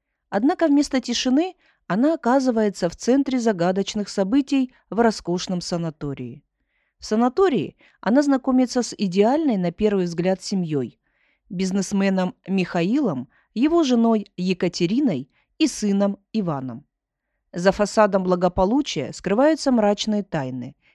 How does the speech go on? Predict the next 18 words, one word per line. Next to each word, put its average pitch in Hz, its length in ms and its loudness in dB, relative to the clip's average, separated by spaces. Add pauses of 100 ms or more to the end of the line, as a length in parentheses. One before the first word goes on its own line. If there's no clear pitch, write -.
семейные 175 580 2 (100)
интриги 240 600 -2 (140)
и 277 100 -2
предательство. - 800 -6 (640)
Ситуация 294 640 0
осложняется 254 840 2
появлением 233 840 2 (200)
роковой 240 520 4
красавицы 208 680 0
Карины, 240 560 0 (280)
стремящейся 180 800 0
разрушить 190 500 -2
семью 175 360 -2
Михаила, 156 720 -4 (560)
и 330 100 4
развязка 269 540 4
любовного 175 640 0
треугольника 247 800 2